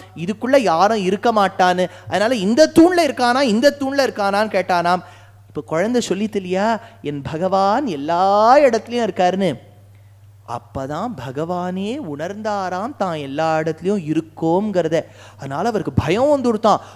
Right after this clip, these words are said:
ஐயோ, இந்த அசடு எங்கேயாவது தட்டிப்புட்டு நம்ம வரலன்னா இந்த குழந்தைய தானே அது தாக்கும்னு,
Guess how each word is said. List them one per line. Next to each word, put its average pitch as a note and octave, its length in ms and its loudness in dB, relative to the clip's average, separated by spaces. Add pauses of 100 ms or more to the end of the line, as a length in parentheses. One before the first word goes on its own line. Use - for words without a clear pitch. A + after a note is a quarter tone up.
ஐயோ, D#3 300 -2
இந்த A3 180 -4
அசடு G3 840 -2
எங்கேயாவது F#3 540 -2
தட்டிப்புட்டு B3 520 -4
நம்ம E3 340 0
வரலன்னா G3+ 360 -4
இந்த G#3+ 220 -4 (120)
குழந்தைய A3 400 0
தானே A#3 260 -2
அது A3 220 -2
தாக்கும்னு, G3+ 640 0